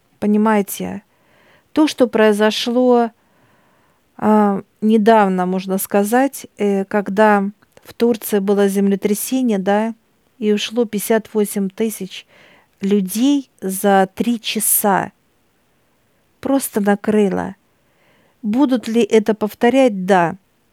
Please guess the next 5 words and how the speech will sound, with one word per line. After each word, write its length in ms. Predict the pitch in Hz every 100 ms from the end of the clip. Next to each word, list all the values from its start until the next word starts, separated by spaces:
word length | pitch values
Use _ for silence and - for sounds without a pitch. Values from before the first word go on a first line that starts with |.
| _ _ _
Уйдут 320 | 269 240 254
миллионы. 720 | 220 214 208 208 202 185 175 190 _ _ _ _ _ _ _ _ _ _ _ _ _ _ _ _ _
Освобождать 800 | 220 - 226 226 220 208 233 202
будут 460 | 202 202 202 185
душ 480 | 185 220 - - -